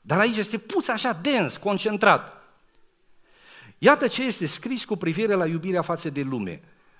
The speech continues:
Unu Ioan, capitolul doi, versetul cincisprezece: „Nu iubiți lumea, nici lucrurile din lume. Dacă iubește cineva lumea, dragostea Tatălui nu este în el.”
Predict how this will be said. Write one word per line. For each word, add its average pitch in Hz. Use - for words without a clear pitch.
Unu 220
Ioan, 175
capitolul 143
doi, 185
versetul 139
cincisprezece: 95
„Nu 139
iubiți 269
lumea, 233
nici 196
lucrurile 196
din 147
lume. 98
Dacă 160
iubește 165
cineva 180
lumea, 180
dragostea 180
Tatălui 196
nu 165
este 180
în 165
el.” 139